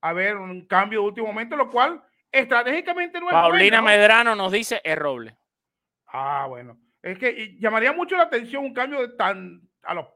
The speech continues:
Speaker 1: pocos minutos tan drástico, porque eso implicaría una lesión, una indisposición
Speaker 2: Esto lo hubiéramos
Speaker 1: de, de
Speaker 2: sabido en tres
Speaker 1: Robles.
Speaker 2: minutos porque estaba con nosotros César Sánchez, pero se tuvo que salir porque él es el camarógrafo.
Speaker 1: Exactamente. En todo caso,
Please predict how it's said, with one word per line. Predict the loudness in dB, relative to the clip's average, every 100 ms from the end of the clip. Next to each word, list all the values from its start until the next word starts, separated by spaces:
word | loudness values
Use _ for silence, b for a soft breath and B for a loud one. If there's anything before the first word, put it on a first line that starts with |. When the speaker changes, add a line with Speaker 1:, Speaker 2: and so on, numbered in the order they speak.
| _
Speaker 1:
pocos | -8 -4 -2
minutos | -4 -6 -10 -4
tan | -4 0
drástico, | -2 -2 -12 -14 -16 _ _
porque | -4 -2 -2
eso | -4
implicaría | -4 -2 -2 0
una | 0
lesión, | -2 -6 -6 -4
una | -4
indisposición | -6 -6 -2 0
Speaker 2:
Esto | 2
lo | 2
hubiéramos | 4 4 4 2 -2
Speaker 1:
de, | -2
de |
Speaker 2:
sabido | 0 2
en | 2
tres | 0
Speaker 1:
Robles. | -6 -8
Speaker 2:
minutos | -6 -6
porque | -8 -12
estaba | -4 -4
con | -4 -8
nosotros | -10 -12 -10
César | -8 -8
Sánchez, | -8 -10 -10
pero | -14 -16
se | -14
tuvo | -14 -12
que | -10
salir | -10 -10
porque | -14 -10 -8
él | -8
es |
el | -10
camarógrafo. | -12 -10 -12 -14 _ -8
Speaker 1:
Exactamente. | -4 -4 -6 -8 -10 -8 -10 -12 -10 -2 -2
En | -2
todo | 0 2 0 2
caso, | 2 2 -4 -16